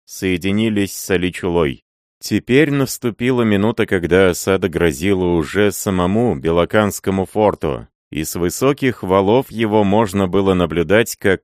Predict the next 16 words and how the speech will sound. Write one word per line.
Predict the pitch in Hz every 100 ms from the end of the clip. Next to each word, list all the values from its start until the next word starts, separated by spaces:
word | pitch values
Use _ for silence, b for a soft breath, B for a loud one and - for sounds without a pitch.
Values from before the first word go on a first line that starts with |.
| _
конные | 104 107 98 92 90
партии, | - 101 110 - 95 69 64 58 _ _
рыская | 82 92 98 - 90 82
по | - 87
окрестным | - 90 87 - 85
селениям, | 78 87 78 104 104 95 85
сгоняли | 69 69 87 87 107 110
к | 95
Белоканам | 80 92 87 - 107 110 101 90
длинные | 71 82 110 95 87 87 87
ряды | 87 80 92 90
арп, | 78 101 113 - - _
нагруженных | - 85 73 85 120 101 113 107 101
всевозможными | - - 92 78 76 98 120 107 113 107
осадными | 98 90 - 98 90 92 90
принадлежностями. | 92 90 85 87 85 78 73 - 85 67 60 67